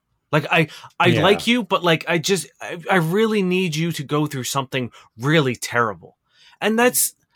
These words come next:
Speaker 1: that's such a, like, a monstrous thing to say to someone. It's such a horrible way to process human emotions and human connections. And I, I, I feel like it's so unforgivable.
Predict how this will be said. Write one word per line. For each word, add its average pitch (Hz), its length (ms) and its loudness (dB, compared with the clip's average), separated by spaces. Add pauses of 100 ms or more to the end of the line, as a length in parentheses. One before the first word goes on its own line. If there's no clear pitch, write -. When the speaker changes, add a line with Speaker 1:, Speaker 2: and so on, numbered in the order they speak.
Speaker 1:
that's 240 160 2
such - 260 0
a, 165 280 0
like, 170 160 -4
a 165 80 4
monstrous 165 720 0
thing 143 220 -4
to 120 60 -8
say 135 200 0
to 120 80 -2
someone. 113 260 -6
It's 165 120 -4
such 202 120 -4
a 226 120 2 (280)
horrible 196 800 2 (240)
way 131 440 2
to 160 140 -4
process 135 600 0
human 131 260 -4
emotions 131 460 -6
and 110 100 -12
human 120 220 -8
connections. 101 520 -8
And 127 200 -4
I, 139 360 0
I, 139 40 0 (580)
I 156 60 -2
feel 180 340 0
like 156 260 0
it's 139 160 -6
so 175 320 2
unforgivable. 110 720 -4